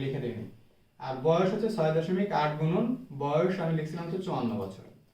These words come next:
এখন এটাকে সুন্দর করে হিসাব করো যে ছেষট্টি, এখন অঙ্ক করো, ছেষট্টি যোগ তেরো দশমিক সাত গুণন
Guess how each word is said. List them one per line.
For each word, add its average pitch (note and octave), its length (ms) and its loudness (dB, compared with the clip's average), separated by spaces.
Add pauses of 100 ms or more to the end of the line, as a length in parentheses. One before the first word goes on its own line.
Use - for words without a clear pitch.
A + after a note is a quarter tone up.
(460)
এখন E3 260 -2
এটাকে E3 260 2
সুন্দর D3 340 2
করে C3 180 0
হিসাব - 240 -6
করো A2 180 -10
যে A#2+ 140 -10
ছেষট্টি, C#3+ 480 -6
এখন G3+ 200 6
অঙ্ক G3+ 140 8 (100)
করো, - 160 2 (540)
ছেষট্টি F3+ 360 0
যোগ G3 200 4
তেরো E3+ 200 4
দশমিক F#3 320 -2
সাত D#3 200 6
গুণন E3 180 2